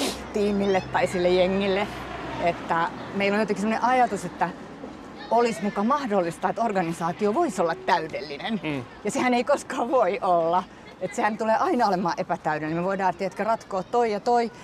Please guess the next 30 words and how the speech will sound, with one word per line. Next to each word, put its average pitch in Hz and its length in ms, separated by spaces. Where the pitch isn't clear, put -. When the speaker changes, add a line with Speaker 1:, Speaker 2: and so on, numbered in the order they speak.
Speaker 1:
ja 202 60
sit 226 180
meille 226 240
tulee 226 240
kolme 220 260
muuta 208 300
ongelmaa. 151 580
Että, 160 380
et, 160 120
et - 220
se 214 100
on 196 180
niinku 190 240
liikkuva 196 540
yhtälö, 180 500
jossa 170 320
on 180 160
koko - 240
ajan 196 160
ongelmia, 185 520
koska 165 360
mä 185 180
sanon, 185 240
että 180 280
asiat, 202 340
missä 185 260
ihmiset 233 520
kohtaa 240 440
toisiaan, 240 480
niin - 120